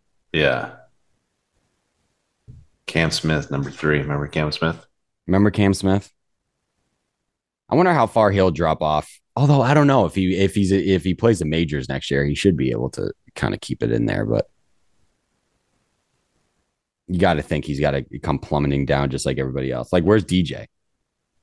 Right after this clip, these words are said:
Speaker 1: Thirtieth.
Speaker 2: Yikes.
Speaker 1: Yeah.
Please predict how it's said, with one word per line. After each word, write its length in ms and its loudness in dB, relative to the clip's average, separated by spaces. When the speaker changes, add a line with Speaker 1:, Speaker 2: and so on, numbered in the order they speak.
Speaker 1:
Thirtieth. 480 0
Speaker 2:
Yikes. 480 -4
Speaker 1:
Yeah. 280 0